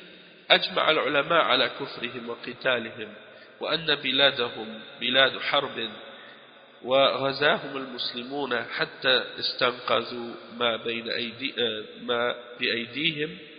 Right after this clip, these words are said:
من بلدان المسلمين. <coughs> ويقال أيضًا، et maintenant, donc là j'ai lu le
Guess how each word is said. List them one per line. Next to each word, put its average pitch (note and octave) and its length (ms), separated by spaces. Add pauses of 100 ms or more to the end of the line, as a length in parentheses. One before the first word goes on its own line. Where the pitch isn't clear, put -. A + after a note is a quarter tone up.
(540)
من C#3 300
بلدان B2+ 460
المسلمين. A2 720 (2000)
<coughs> - 2000
ويقال D3 560
أيضًا، A2 360 (680)
et A2 60
maintenant, B2+ 380 (400)
donc A#2+ 140
là C#3+ 120
j'ai C#3 180
lu C3 140
le A#2+ 260